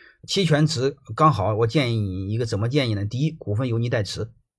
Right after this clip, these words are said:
这样的话就是暂时放你身上，没有风险吧？如果即便是给他们的话，将来你成立一个有限合伙企业，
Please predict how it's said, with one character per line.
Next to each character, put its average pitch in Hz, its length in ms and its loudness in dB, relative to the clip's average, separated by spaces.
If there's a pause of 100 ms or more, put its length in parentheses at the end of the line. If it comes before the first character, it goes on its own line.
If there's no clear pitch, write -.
(680)
这 160 80 2
样 143 80 8
的 120 120 2
话 123 120 2
就 107 140 0
是 107 240 -2 (480)
暂 131 160 0
时 117 100 -4
放 117 180 0
你 87 80 -6
身 104 140 -2
上， - 240 -4
没 113 120 -2
有 107 80 0
风 107 140 0
险 92 140 -2
吧？ 82 160 -8 (320)
如 143 160 2
果 165 80 8
即 165 140 4
便 156 140 4
是 123 80 0
给 208 160 0
他 120 160 0 (100)
们 98 200 -2
的 82 100 -8
话， 82 120 -10
将 131 180 -4
来 131 60 -2
你 127 140 -2
成 117 180 -2
立 127 60 -2
一 - 20 -4
个 113 100 -2
有 95 180 -4
限 123 200 -2
合 123 160 0
伙 117 200 -2
企 - 220 -8
业， 120 260 -2